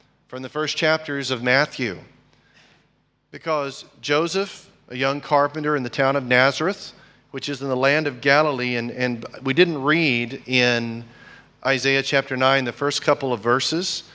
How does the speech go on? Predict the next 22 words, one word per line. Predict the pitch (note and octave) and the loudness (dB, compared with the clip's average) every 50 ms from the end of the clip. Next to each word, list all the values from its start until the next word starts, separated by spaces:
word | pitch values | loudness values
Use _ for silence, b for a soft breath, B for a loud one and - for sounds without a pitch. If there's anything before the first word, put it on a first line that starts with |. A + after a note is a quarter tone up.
| B B B B B B B | B B B B B B B
that | - C3 C3+ C#3 | -8 -4 -4 -4
it | C#3 - | -4 -4
says, | - D#3 D3+ D3 C3+ C3+ | -2 0 0 0 0 -2
"In | C#3+ C#3 | -4 -4
the | B2+ B2 | -4 -6
future, | - D#3+ E3+ F3+ - - E3 D3+ C#3+ | -6 -6 -6 -4 -4 -2 -2 -2 -2
he | A#2+ D#3 E3+ | -2 -4 -4
will | D#3 C#3+ C3+ B2+ B2 | -2 -2 -2 -2 -2
honor | - C3 C#3 D3 D#3 D#3 C#3+ C3 | -2 0 2 2 2 2 0 -4
Galilee | A#2 A2 C3+ C3+ C3+ D3+ D#3 D3 D3 C#3+ C#3+ | -4 -2 0 0 2 2 0 -2 -2 -4 -4
of | B2 | -4
the | A#2+ | -6
Gentiles | A2+ - C3+ C#3 C#3+ - C3 A#2 A#2 A#2 A#2 G#2+ | -6 -6 -4 -6 -4 -2 0 0 0 0 -2 -2
by | - B2 A#2 | 0 -2 0
the | A#2 A#2 | 0 -2
way | A2+ B2+ C3 C#3 | 0 0 0 0
of | C3+ A#2 A2 | -2 -4 -8
the | A2 | -10
sea | A2+ - - - C#3 C3+ | -10 -8 -6 -4 -4 -2
along | B2+ A#2 A#2+ A#2+ A2+ | -2 0 -2 -2 -2
the | A2 G2+ | -4 -6
Jordan." | G#2 A2+ A2+ A#2+ B2 G#2+ F#2+ F#2 F#2 | -4 -2 0 0 0 0 -4 -8 -14